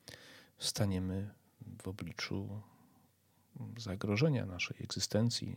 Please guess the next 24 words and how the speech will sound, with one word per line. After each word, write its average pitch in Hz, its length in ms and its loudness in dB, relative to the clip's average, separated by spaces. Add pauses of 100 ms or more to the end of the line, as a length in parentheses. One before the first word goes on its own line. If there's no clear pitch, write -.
(100)
naszego - 500 -6
dobrobytu, 98 720 0 (840)
naszych 80 360 0
praw. - 500 -2 (1800)
E, 92 440 2 (100)
i 107 140 -2
to, 101 380 2
co 87 120 2
się 98 160 4
dzieje 90 280 4
teraz - 320 -2
tam 87 240 -4
właśnie, 107 400 -6
mm, 123 160 0 (540)
w - 80 -8
strefie - 320 -2
Gazy, 95 360 -2
bardzo 95 360 -2
nas 95 180 0
do 98 100 0
tego 98 260 -2
schematu 95 520 -4
zbliża. 110 500 2 (1800)
E, 85 680 -4